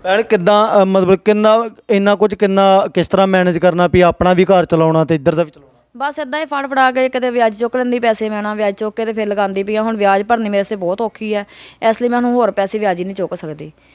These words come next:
Speaker 2: ਮੈਂ ਵਿਆਜ ਬਹੁਤ ਭਰਦੀ ਪਈ ਹਾਂ, ਬਹੁਤ ਜ਼ਿਆਦਾ ਵਿਆਜ ਭਰ ਭਰ ਕੇ ਆਪਣੀ ਮਾਂ ਦੇ ਉੱਪਰ ਪੈਸਾ ਲਾਇਆ ਕਿ ਮਾਂ ਕਿਸੇ ਤਰ੍ਹਾਂ ਬਚ ਜਾਵੇ,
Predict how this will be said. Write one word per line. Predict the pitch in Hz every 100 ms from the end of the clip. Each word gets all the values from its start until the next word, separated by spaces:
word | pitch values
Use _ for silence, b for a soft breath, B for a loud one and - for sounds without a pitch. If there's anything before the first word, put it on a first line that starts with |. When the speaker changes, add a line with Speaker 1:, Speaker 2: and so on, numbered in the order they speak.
| b _
Speaker 2:
ਮੈਂ | 214
ਵਿਆਜ | 208 196 202
ਬਹੁਤ | 185 208 214
ਭਰਦੀ | 233 190 170
ਪਈ | 190
ਹਾਂ, | 208
ਬਹੁਤ | 202 208 202
ਜ਼ਿਆਦਾ | 180
ਵਿਆਜ | 190 190 170
ਭਰ | 202 190
ਭਰ | 190 185
ਕੇ |
ਆਪਣੀ | 202 202
ਮਾਂ | 185 175
ਦੇ |
ਉੱਪਰ | 190
ਪੈਸਾ | 185 165 180
ਲਾਇਆ | 180 185
ਕਿ | 185
ਮਾਂ | 202 175 170
ਕਿਸੇ | 180
ਤਰ੍ਹਾਂ | 180 185
ਬਚ | 175 156
ਜਾਵੇ, | 175 170